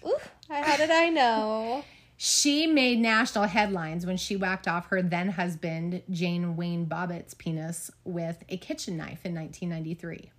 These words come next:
Speaker 1: Yeah, she did.
Speaker 2: She, she said
Speaker 1: She threw it in the field.
Speaker 2: <laughs> She says that he came home and tried to rape her.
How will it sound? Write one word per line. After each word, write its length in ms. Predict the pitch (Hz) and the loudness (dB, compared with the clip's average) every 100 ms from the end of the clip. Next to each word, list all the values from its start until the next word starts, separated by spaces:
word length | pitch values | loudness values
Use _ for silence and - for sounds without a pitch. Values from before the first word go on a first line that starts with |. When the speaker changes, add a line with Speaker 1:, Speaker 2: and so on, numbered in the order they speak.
| _ _ - | _ _ -20
Speaker 1:
Yeah, 140 | - | -18
she 160 | - - | -16 -16
did. 240 | - 226 - _ _ _ _ - | -14 -14 -16 _ _ _ _ -8
Speaker 2:
She, 540 | 208 - - 254 262 277 - - | -2 0 2 4 4 2 -2 -6
she 440 | - - 269 294 | -2 2 2 2
said 240 | 294 254 | 2 0
Speaker 1:
She 140 | 196 240 | 0 2
threw 240 | 240 247 | 2 4
it 60 | 254 | 2
in 80 | 226 | 0
the 60 | |
field. 400 | 220 240 247 220 - - - - | -4 -2 -2 -4 -10 -14 -10 -10
Speaker 2:
<laughs> 260 | - - - | -10 -16 -8
She 400 | - - 330 349 | -2 2 2 2
says 320 | 349 285 269 | 4 4 4
that 120 | 233 | 0
he 140 | 254 | 0
came 260 | 247 277 247 | 0 2 2
home 340 | 233 202 202 214 | 2 0 0 -4
and 180 | 190 185 | -2 -4
tried 220 | 180 180 180 | -2 -2 -2
to 40 | |
rape 260 | 190 160 151 | -2 -6 -6
her. 300 | 156 170 | -6 -8